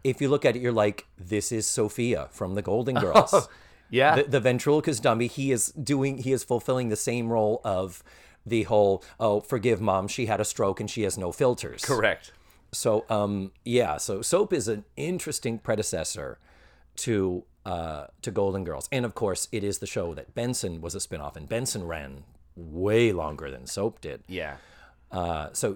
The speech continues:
Speaker 1: uh, but Jimmy Baio was good. He was, you know, only, like, thirteen or so. He was still kind of an adolescent,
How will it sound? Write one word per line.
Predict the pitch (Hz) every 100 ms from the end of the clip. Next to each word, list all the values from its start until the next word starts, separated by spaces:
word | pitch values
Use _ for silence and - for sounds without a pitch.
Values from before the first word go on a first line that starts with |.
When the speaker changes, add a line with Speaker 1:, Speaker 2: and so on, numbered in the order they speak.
| 113
Speaker 1:
uh, | 113
but | 101
Jimmy | 170 285
Baio | 233 143 113
was | 95
good. | - - 226 101 71
He | 175
was, | 208 202 - -
you | 165 185
know, | 135 135
only, | 143 139
like, | 123 107 _ _
thirteen | - 127 135 127 143
or | 120
so. | - 92 76
He | 110
was | 123 135
still | - - 131 127
kind | - 127
of | 117
an | 104
adolescent, | 95 104 92 101 156 - 80